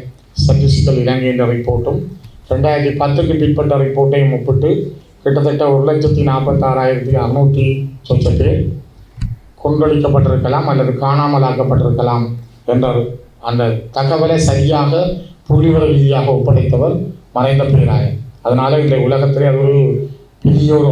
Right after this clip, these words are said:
ஆவணமாக பார்க்கப்படுகிறது. அதற்கு பிறகு, ஆ, ஐக்கிய நாடுகள் மனித உரிமைகள் ஆணையத்தினுடைய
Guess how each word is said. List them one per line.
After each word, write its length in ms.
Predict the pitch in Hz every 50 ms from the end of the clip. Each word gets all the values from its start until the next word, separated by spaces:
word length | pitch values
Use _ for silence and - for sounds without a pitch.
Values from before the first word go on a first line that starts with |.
| 135
ஆவணமாக 640 | 127 135 151 147 156 151 143 139 127 120 117 135 151 156
பார்க்கப்படுகிறது. 760 | 143 139 135 - - 127 117 117 113 110 - 107 101 98 - - - - - - - -
அதற்கு 280 | 120 131 139 143 151
பிறகு, 360 | 147 143 143 143 139 143 160 160 - - - - - - - - - - - _ _ -
ஆ, 80 | 120 117 117 117 113 113 113 117 117 117 113 110 104 - 113 -
ஐக்கிய 300 | - 135 139 139 139 165 156
நாடுகள் 340 | 151 151 151 147 147 147 143 131 - - -
மனித 240 | - 131 135 143 156
உரிமைகள் 360 | 156 151 151 147 143 139 135 131
ஆணையத்தினுடைய 600 | 127 131 131 131 127 123 131 131 127 127 131 131